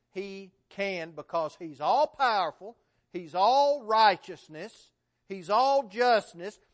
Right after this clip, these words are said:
and if we do what He asked us to do, we will be saved. Period.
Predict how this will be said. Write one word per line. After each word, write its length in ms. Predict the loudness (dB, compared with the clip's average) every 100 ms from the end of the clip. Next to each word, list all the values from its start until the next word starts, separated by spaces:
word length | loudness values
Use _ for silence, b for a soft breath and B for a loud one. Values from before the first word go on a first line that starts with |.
| _
and 180 | -12 -10
if 180 | -10 -10
we 340 | -6 -4 -4
do 380 | -4 2 4 2
what 200 | -2 -4
He 260 | -4 -10 0
asked 320 | 0 0 -4
us 160 | -4 -4
to 120 | -6
do, 280 | -6 -4 -4 -6 b b
we 600 | -6 -2 -2 -2 -6 -8 _ _
will 540 | -8 -4 0 0 0 -4 _ -4
be 480 | -2 -2 -6 -12 _ _
saved. 680 | _ -12 2 4 4 2 -6 -18 _ _ _ _ _ _ _ _ _ _ _ _ _
Period. 460 | -8 -6 -6 -12